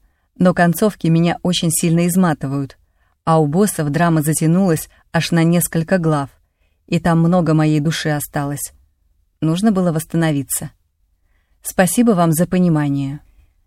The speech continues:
Я не спеша начинаю писать расширенный эпилог с обещанными камео и ответами на то,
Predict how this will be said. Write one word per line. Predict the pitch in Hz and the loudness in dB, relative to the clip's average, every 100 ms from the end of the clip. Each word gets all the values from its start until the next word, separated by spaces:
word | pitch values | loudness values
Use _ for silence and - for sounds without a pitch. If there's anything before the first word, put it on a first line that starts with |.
| _ _ | _ _
Я | - 196 214 | -2 2 2
не | 196 | 2
спеша | - 196 - 214 | -2 -2 0 0
начинаю | 180 - 185 175 165 | 0 -2 0 0 0
писать | 165 - 220 175 | -4 -2 -2 0
расширенный | 170 165 - 190 185 185 - | -2 -2 -2 0 2 0 -2
эпилог | 175 208 196 147 - _ _ _ _ | -4 -2 -2 -2 -6 _ _ _ _
с | - | -2
обещанными | 190 165 - 160 160 160 | 0 0 0 2 2 2
камео | 180 170 160 147 147 _ _ _ _ _ _ _ | 2 2 2 0 -4 _ _ _ _ _ _ _
и | 180 | 2
ответами | 165 180 175 165 160 | 2 2 0 2 2
на | 156 156 | 4 2
то, | - 208 | 0 -2